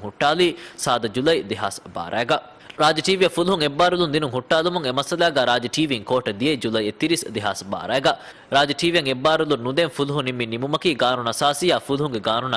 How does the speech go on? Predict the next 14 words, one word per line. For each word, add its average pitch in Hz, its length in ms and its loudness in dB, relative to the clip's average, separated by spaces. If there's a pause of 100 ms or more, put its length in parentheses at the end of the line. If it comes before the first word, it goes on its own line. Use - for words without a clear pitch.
ඛිලාෆ් 117 240 -2 (120)
නිමුමෙකම 127 460 -4 (180)
ෆුලුන්ගේ 123 420 -4
මච්ච 123 160 -2 (400)
සිවිල් 190 400 2
කෝටුම් 147 300 0
හුකුම් 151 300 -6
කුරි 170 220 2
තිනේ 117 260 -4
ෆෙබ්‍රුවරි 131 400 0 (100)
දෙහස් 98 300 -4
තේර 113 240 0
වන 87 220 -12
දුවහු. 139 240 2